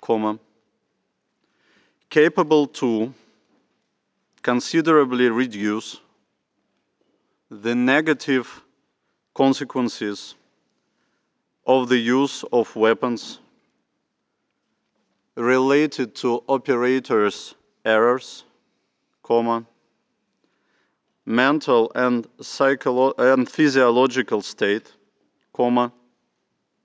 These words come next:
as well as ethical, comma,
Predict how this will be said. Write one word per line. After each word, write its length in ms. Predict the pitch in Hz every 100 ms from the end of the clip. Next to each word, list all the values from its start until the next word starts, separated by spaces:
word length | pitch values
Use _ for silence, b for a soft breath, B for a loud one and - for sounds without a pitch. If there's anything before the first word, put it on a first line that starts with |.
| _ _ _ _ _ _ _ b b b b b -
as 200 | 123 117
well 320 | 123 151 160 -
as 280 | 131 120 - 127
ethical, 680 | 139 - 131 - 92 92 - _ _
comma, 420 | - 107 101 95